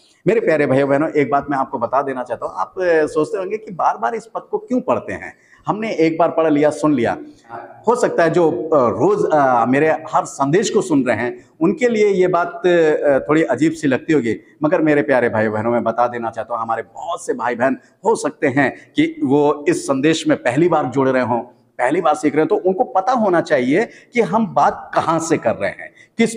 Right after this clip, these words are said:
पद से कर रहे हैं। इसलिए मैं इस, इ-, इन पदों को जितनी बार, अगर मान लीजिए इसके सात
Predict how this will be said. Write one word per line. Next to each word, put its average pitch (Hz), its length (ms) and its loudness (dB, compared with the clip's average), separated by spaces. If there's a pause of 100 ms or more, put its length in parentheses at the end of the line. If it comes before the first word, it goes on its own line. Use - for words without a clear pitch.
पद 156 200 2
से 139 160 0
कर 113 160 0
रहे 110 120 0
हैं। 110 360 -6
इसलिए 262 320 0
मैं 196 220 2
इस, 185 240 0
इ-, 175 160 2
इन 170 300 0
पदों 165 200 2
को 180 500 0
जितनी 240 380 2
बार, 190 240 0
अगर 170 360 0
मान 165 220 2
लीजिए 185 260 2
इसके 180 200 0
सात 180 420 -2